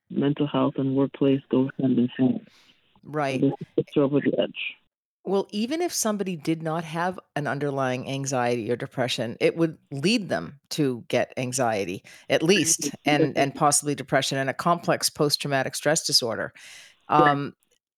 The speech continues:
Speaker 2: you know, in, in this situation, when she reached out to her direct superior, it was a white male,
Speaker 1: Yeah.
Speaker 2: um, and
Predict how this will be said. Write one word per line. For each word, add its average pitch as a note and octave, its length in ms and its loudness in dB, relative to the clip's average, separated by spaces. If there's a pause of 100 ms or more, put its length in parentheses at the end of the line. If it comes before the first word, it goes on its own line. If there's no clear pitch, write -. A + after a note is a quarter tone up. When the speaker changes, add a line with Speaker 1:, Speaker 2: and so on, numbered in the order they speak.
(400)
Speaker 2:
you A3 140 2
know, G#3+ 320 4
in, G3+ 120 2
in G#3+ 200 2
this B3 140 6
situation, E3+ 760 0 (280)
when D#3+ 120 0
she F3+ 200 0
reached G3+ 320 -2
out F3 160 4
to D#3 80 -6
her D#3 120 2
direct C#3 340 0
superior, D#3+ 420 0
it C3 100 -2
was D3+ 160 2
a D3 60 2
white D3+ 300 0
male, C#3+ 420 0 (560)
Speaker 1:
Yeah. D#3 240 4
Speaker 2:
um, D3+ 160 -4 (120)
and E3+ 200 0